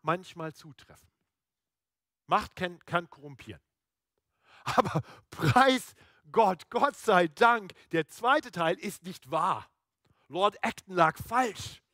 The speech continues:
Absolute Macht gibt es nur in einem und da ist keine Korruption. Nicht ein bisschen. Ganz im Gegenteil. Der eine, der die absolute Macht hat,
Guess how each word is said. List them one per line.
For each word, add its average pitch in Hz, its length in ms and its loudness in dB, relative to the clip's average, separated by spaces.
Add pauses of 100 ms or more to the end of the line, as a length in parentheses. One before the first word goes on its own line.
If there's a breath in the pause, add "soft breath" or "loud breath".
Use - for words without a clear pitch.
(800 soft breath)
Absolute 233 800 2
Macht 220 360 0
gibt 240 200 -8
es 156 100 -10
nur 202 140 -6
in 185 160 -8
einem 196 420 0 (180 loud breath)
und 190 120 -6
da 190 60 -2
ist - 280 -14
keine 294 340 0
Korruption. 143 600 -12 (580)
Nicht 175 300 -12
ein 127 280 -10
bisschen. - 480 -18 (1300)
Ganz 220 380 4
im 170 280 -8
Gegenteil. 156 640 -4 (220 loud breath)
Der 190 260 4
eine, 208 440 2 (180 soft breath)
der 202 80 6
die 202 160 -4
absolute 196 800 -2
Macht 147 340 -4
hat, 143 120 -4